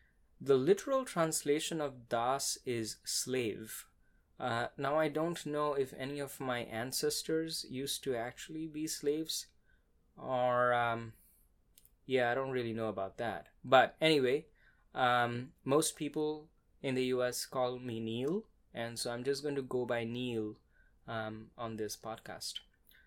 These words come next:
Um, I was born in Kolkata, or Calcutta, which is the capital of the Indian state of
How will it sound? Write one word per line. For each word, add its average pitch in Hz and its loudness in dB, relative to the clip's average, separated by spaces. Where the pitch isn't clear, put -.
Um, 120 0
I 139 8
was 139 8
born 147 4
in 127 -2
Kolkata, 143 0
or 120 0
Calcutta, 143 -2
which 123 -2
is 127 2
the 120 -2
capital 139 0
of 120 -6
the 117 -6
Indian 135 -6
state 120 -4
of 110 -2